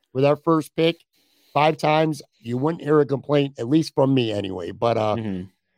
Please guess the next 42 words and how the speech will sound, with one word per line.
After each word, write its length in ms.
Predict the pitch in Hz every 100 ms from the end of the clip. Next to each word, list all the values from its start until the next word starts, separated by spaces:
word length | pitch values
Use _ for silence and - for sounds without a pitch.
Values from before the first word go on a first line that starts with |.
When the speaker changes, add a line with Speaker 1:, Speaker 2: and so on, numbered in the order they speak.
| _ _ _ -
Speaker 1:
all 100 | 165
right, 140 | 135
so 260 | - 175 147
let, 220 | 156 160
let 140 | 156
me 80 | 151
get 160 | 151 143
this 160 | 143
all 180 | 156 139
set 220 | - 143
up 120 | 131
here 160 | 143 139
if 120 | 120
you're 80 | 123
watching 300 | 120 110 120
this 80 | 110
Speaker 2:
Yeah, 100 | 101
see 140 | -
what's 120 | 135
Speaker 1:
again 80 | 113
Speaker 2:
up. 60 | 110
Speaker 1:
on 60 |
the 200 | 110 107
YouTube 380 | 120 123 - 139
side. 480 | - 143 135 135 123 _ _ _ _ _ _ _ _ _
Get 120 | - -
the 80 |
right 240 | 101 113 104
screen 400 | - - 135 131
here. 400 | 135 135 127 120 110
Is 120 | 113
that 160 | 123 123
the 80 |
right 220 | 123 123 113 _ _ -
look? 240 | 127 117
I 80 | 110
can't 200 | 92 92
remember. 480 | 82 - - - - _ _ -
Uh, 80 | -
all 160 | - -
right. 20 |
Speaker 2:
I, 480 | 110 98 95 85 90